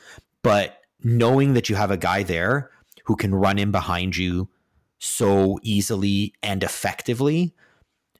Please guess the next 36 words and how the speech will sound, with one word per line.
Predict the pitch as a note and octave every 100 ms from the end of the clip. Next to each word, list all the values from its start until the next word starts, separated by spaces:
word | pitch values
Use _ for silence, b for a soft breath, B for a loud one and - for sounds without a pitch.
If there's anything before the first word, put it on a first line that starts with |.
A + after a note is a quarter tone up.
| _
um, | F#2 F#2 F2 F2 E2 _ _ _ _ _ _ _ _ _ _ A2+
definitely | A2+ A2+ A#2+ G#2+
has | G2+ F#2+
gotta | F#2 F2
get | D#2+ F2+ -
to | -
you | F2+
as | E2+
a | F2+
defender. | - F2+ E2+ A2+ B2 B2 B B B
And | - G2+ G2 F#2 F2 - - b b b _ _ _ _
if | C#3 A#2+ A#2+
we | C3+
had | C3 G#2+
been | G2+
chasing | - A2+ G#2+ - A#2+
the | A#2
game, | A2+ C3+ E3 G3+ - _ _ B B B
then | G2 G2+ G2 F#2+ F#2+ F#2 F#2 - _ _ -
I | A2+
think | - A#2 G#2+
we | G#2 F#2+
would | G2 F#2+
have | F#2 -
been, | F#2+ F#2 F2 F2 F2+ _ _ _ _ _ _ -
um, | F2+ E2+ E2+ - _ _ _ _ _ - _ -
I, | A#2 - -
like, | B2+ B2
I, | A#2+ A#2+
I | B2+ A#2
felt | - B2+ C#3+ A2
like | G#2+ G2+
another | G#2+ G2 F#2+ G2
goal | F2+ E2+
was | F2
coming, | - G2+ G#2 D3